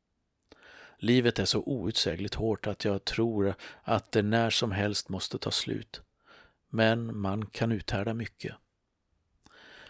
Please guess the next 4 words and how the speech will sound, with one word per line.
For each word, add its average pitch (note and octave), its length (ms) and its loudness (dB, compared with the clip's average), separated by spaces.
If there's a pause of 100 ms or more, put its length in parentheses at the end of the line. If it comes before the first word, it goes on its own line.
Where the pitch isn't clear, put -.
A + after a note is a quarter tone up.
(160)
Jag C#3 140 6
skickar D3+ 240 6
tre D3+ 340 6
luftpostfrimärken G2+ 1300 2